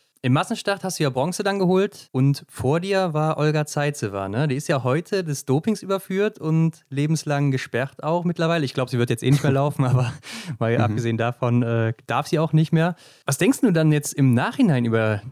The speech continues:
Speaker 1: diesen dritten Platz? Gerade weil es ja auch so eng war, ne? Also ihr seid ja auf der Zielgeraden noch ziemlich nah beieinander gewesen, äh,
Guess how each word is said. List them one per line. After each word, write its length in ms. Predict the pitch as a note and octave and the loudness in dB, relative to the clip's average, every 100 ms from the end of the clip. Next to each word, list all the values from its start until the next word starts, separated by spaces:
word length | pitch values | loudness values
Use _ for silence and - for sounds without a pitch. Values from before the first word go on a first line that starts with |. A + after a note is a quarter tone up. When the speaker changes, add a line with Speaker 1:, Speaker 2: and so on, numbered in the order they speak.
| - | -6
Speaker 1:
diesen 340 | A2+ G#2+ G#2 | -4 0 0
dritten 300 | G2+ A2 - | 2 0 0
Platz? 240 | - G#2+ - | -2 -4 -2
Gerade 240 | - F#3 | -2 0
weil 120 | F3 | 2
es 80 | F3 | 2
ja 80 | D3+ | 0
auch 60 | D3 | 0
so 120 | D#3 | 0
eng 260 | D#3 G3+ | 2 2
war, 140 | C#3 G#2 | 4 2
ne? 180 | A#2+ D3 | 2 2
Also 140 | A#2+ | 2
ihr 120 | A#2 | 2
seid 220 | B2 C#3+ | 2 0
ja 100 | C#3+ | 0
auf 60 | B2+ | 0
der 140 | B2+ | -2
Zielgeraden 560 | - C#3+ D3+ C#3+ D3 C#3 | 0 2 4 2 2 2
noch 260 | C3+ C3 - | 2 0 -2
ziemlich 300 | - C#3 C3+ | 2 2 4
nah 160 | C#3 | 2
beieinander 420 | C3 A#2+ B2+ D3 | 2 2 2 2
gewesen, 580 | D#3 C#3+ D3+ D#3+ E3 D#3+ | 2 2 2 4 4 4
äh, 400 | C#3 C#3+ C#3+ C#3+ | 2 2 2 2